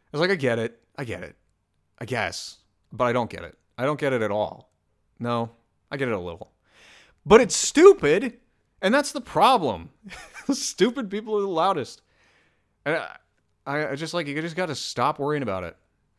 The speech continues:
you know? It's like, "Let me retweet this great cause. I will save the planet.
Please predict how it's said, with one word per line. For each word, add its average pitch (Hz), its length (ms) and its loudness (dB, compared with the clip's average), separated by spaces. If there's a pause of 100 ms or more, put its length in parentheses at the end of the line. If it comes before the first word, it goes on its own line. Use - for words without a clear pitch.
(220)
you 101 80 -12
know? 131 220 -10 (720)
It's - 100 -20
like, 147 100 -14
"Let 240 140 -2
me 277 80 -6
retweet 269 600 -6
this 247 280 -6
great 220 440 -6
cause. 262 500 0
I 339 180 0
will 339 180 -4
save 339 460 -4 (120)
the 381 80 -8
planet. 330 640 -4